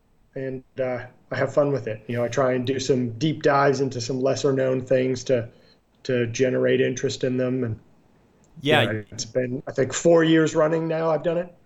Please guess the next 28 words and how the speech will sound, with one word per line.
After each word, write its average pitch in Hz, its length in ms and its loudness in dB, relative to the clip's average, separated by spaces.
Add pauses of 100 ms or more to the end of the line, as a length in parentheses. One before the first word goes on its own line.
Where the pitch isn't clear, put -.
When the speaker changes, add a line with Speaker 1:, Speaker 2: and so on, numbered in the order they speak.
(120)
Speaker 2:
There's 127 180 -6
a, 127 60 0
a 113 240 -4
lot 123 260 2
of 156 80 0
horror 147 240 0
films 131 440 -4
and, 113 120 -6
and, 104 360 -6
and 104 220 -6
from 107 160 -8
your 107 120 -2
favorite 143 420 -4
genre. 117 540 -2
So 110 400 -2 (320)
you, 147 600 -2
uh, 110 320 -4
have 110 220 -6
seen 143 480 -2
a 110 80 -4
lot 120 300 0
of 101 100 -2
them. 90 220 -6
So 107 180 -4
really, 135 380 -2
let's, 135 320 -4
you 113 100 -6
know, 107 220 -6